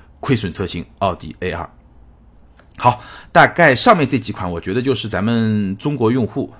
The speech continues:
咱们的听友可能还会有一些概念的一些车型。那另外有几款呢，可能完全是在欧洲市场的一些车型，我们就不聊了。那回到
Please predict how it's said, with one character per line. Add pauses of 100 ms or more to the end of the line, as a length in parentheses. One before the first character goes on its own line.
咱
们
的
听
友
可
能
还
会
有
一
些
概
念
的
一
些
车
型。
那
另
外
有
几
款
呢，
可
能
完
全
是
在
欧
洲
市
场
的
一
些
车
型，
我
们
就
不
聊
了。 (400)
那
回
到